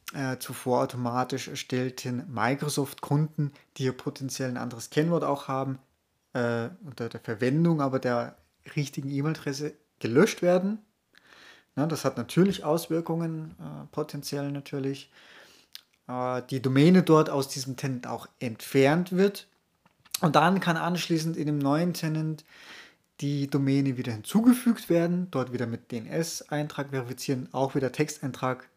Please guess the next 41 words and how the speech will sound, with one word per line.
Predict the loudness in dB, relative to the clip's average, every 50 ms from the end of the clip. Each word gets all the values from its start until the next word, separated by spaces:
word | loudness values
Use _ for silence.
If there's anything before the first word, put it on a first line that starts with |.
| _ _ _ _ -20 -18 -16 -16 -16 -16 -14 -8
quasi | -2 2 2 4 2 2 -2
wie | -6 -2
eh | 4 6 6 8 6 4
wieder | 2 2 2 2 4
der | 2 0 0
gleiche, | 0 2 2 0 0 -2 -4
nur | -4 -2
eine | -2 -2
andere | -4 -4 -6 -6 -6 -8 -8 -8
I | -6 -2
D. | 2 2 2 2 2 -2 -8 -20 -20 -20 -18 -16 -16 -16 -16 -18 -20 _ _ _ _
Ja, | 4 4 4
und | 4 4 0
dann | 0 0 0
geht | 0 2 2 0 0 -2 -4 -2
eigentlich | 0 0 0 0 -2 -4 -4 -4
das | -4 -6 -6 -6 -2
ganze | 0 0 0 0 0 -2 0 0 2 2 0 -2 -8 -10
Grundsetup | -4 0 2 4 6 6 6 6 4 4 2 2 0 0 -4 -4 -2 -2 -2 -2 -6 -20 -20 _ _
wieder | -14 -10 -6 -2 2 4 4 4 4 2 0
weiter | 0 0 0 0 -2 -6
fort. | -2 2 2 2 2 2 -2 -6
Das | -10 -10 -8
heißt, | -10 -10 -10 -10 -12
dann | -14 -12
kann | -12 -12 -10 -12
ich | -12 -12
wieder | -10 -8 -6
loslegen, | -4 -4 -4 -4 -6 -4 -2 -2 -2 -2 -4 -8
A | -8 -6 -6 -6
D | -6 -4 -6 -6
Connect, | -6 -8 -8 -8 -8 -8 -10 -12 -20 -20 _ -20 -20 -20 -20 -20 -20 -20 _ _ _ -8
äh, | -4 -4 -4 -2
wenn | -4 -6
ich | -8 -8 -10
mich | -10 -8 -8
mit | -8 -8
dem | -8 -6
Azure | -6 -6 -4 -4
A | -4
D | -2 0 2 2 0 0